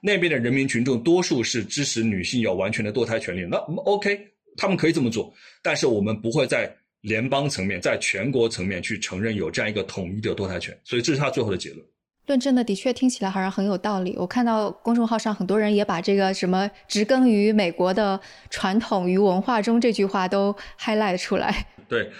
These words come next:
Speaker 1: 这是他们一个主要的一个论证的思路了。
Speaker 2: 嗯，但我觉得那个少数派法官们的回击也是很有道理的，说如果这句话是对的，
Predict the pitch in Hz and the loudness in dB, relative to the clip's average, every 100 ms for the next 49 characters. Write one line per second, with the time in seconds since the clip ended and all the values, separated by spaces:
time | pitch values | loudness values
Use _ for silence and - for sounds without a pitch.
0 | - - 151 175 156 120 127 101 101 117 | -12 -4 0 2 2 2 2 0 0 0
1 | 107 120 120 113 98 - - 110 95 - | 0 2 2 0 -2 -6 -4 -4 -4 -8
2 | _ _ 233 214 226 320 294 202 202 254 | _ _ 2 2 2 2 2 4 4 4
3 | 285 247 - 175 269 254 277 247 220 202 | 4 2 0 -2 -2 -2 0 0 2 0
4 | 196 175 170 214 220 208 196 190 175 170 | -2 -4 0 2 4 2 2 2 0 -2
5 | 180 - 190 196 - 269 269 285 _ _ | -2 2 2 2 -2 0 0 -4 _ _
6 | _ 185 170 269 220 180 180 185 175 175 | _ 0 2 2 4 2 2 0 2 0
7 | - 233 - _ _ - 233 214 240 269 | -2 -6 -10 _ _ 0 4 4 4 4
8 | 196 180 254 226 220 226 214 214 262 214 | 4 2 0 2 2 0 0 0 2 2
9 | 175 - | 2 -2